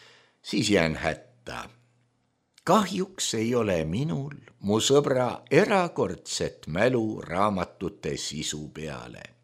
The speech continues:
Mäletan palju paremini läbi elatut kui loetut. Nii on mulle Adolfi lektüürist ainult väga kõrvalisi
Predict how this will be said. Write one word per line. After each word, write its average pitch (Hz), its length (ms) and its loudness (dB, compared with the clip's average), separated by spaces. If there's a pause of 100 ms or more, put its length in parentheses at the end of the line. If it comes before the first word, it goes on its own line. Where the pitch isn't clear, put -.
(920)
Mäletan 240 500 8
palju 247 260 8
paremini 185 640 6 (520)
läbi 117 540 6
elatut - 960 -4 (100)
kui 90 220 2
loetut. 80 440 2 (1400)
Nii 214 180 6
on 185 140 8
mulle 185 320 8
Adolfi 165 640 8
lektüürist 156 880 2
ainult 147 400 2 (180)
väga 160 340 2 (280)
kõrvalisi 80 720 4